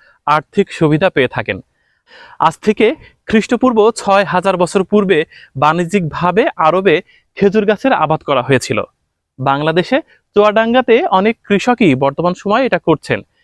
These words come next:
খেজুর গাছকে বলা হয় পবিত্র বৃক্ষ। আমাদের রাসূল সাল্লাল্লাহু আলাইহি সাল্লাম খেজুর গাছের গুড়িতে ভর দিয়ে খুতবা পাঠ করেছিলেন। শুধু তাই না,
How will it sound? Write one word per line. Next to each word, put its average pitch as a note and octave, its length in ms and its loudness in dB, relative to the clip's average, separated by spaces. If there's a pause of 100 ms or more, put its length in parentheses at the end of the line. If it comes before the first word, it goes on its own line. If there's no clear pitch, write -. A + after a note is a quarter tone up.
(240)
খেজুর A3+ 300 2
গাছকে B3 280 -2
বলা B3 180 2
হয় B3 220 0 (240)
পবিত্র G#3+ 380 2
বৃক্ষ। D3+ 340 -2 (460)
আমাদের A3 360 0 (280)
রাসূল D3 360 2
সাল্লাল্লাহু B3+ 100 -2
আলাইহি A#3+ 160 0
সাল্লাম G3 260 0 (260)
খেজুর G#3+ 360 2
গাছের G#3 380 0
গুড়িতে E3+ 520 0 (280)
ভর D#3+ 380 0
দিয়ে F3 280 2
খুতবা E3 420 -2
পাঠ C3 220 -4
করেছিলেন। A2 460 -2 (880)
শুধু G3 300 0
তাই F#3 220 2
না, A3+ 180 0